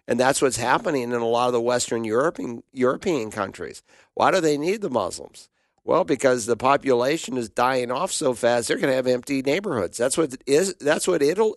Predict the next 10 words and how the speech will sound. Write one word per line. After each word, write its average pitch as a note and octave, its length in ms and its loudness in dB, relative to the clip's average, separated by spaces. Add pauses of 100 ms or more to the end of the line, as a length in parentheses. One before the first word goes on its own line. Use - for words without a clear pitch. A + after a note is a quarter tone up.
Italy G#3+ 360 2
has A#2+ 180 -6
been A2+ 220 -4
struggling G2+ 560 0
with. - 200 -16 (720)
They're C#3+ 160 6
such E3 320 0
an C#3 120 0
old F3+ 320 4
population, D3 1040 0